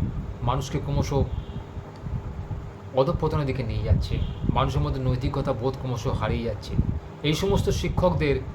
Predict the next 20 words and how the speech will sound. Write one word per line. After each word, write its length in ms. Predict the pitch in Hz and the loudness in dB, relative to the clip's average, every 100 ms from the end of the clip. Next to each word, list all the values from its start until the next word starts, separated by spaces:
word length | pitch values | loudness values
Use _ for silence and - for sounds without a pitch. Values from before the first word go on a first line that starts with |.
| - | -2
সম্মান 440 | - 135 135 135 | 0 2 4 4
না 140 | 135 120 | 6 4
করাই 320 | 110 117 117 | 2 0 0
ভালো, 240 | 101 107 - - - - - | 0 0 0 -2 -2 -4 -2
কারণ 160 | 127 123 - | -2 -2 0
এই 80 | 135 | 2
সমস্ত 280 | 143 135 | 4 4
শিক্ষক 500 | 143 - 151 - 165 - - - | 2 0 -2 2 4 4 -2 -4
শুধুমাত্র 440 | 143 151 147 - - - | 0 2 2 0 -2 0
অর্থের 420 | 151 - 196 196 | 0 6 8 8
জন্য 300 | 190 185 156 123 - - - - | 8 6 4 0 -4 -2 -2 2
আপনাদের 360 | 135 127 131 131 | 4 4 6 4
শিক্ষা 440 | - - 139 - | 6 4 2 2
দিচ্ছেন। 340 | 120 - - 131 - - - - - - - - | 4 6 6 4 4 2 2 0 0 2 4 4
এইসব 260 | 147 143 175 | 4 2 2
শিক্ষা 440 | - 165 - 185 147 123 - - | 0 0 0 4 4 2 0 0
কোনো 160 | 147 156 | 2 2
কাজে 300 | 135 123 120 | 4 2 2
লাগবে 300 | 113 110 107 | 0 0 -2
না। 120 | 110 | -6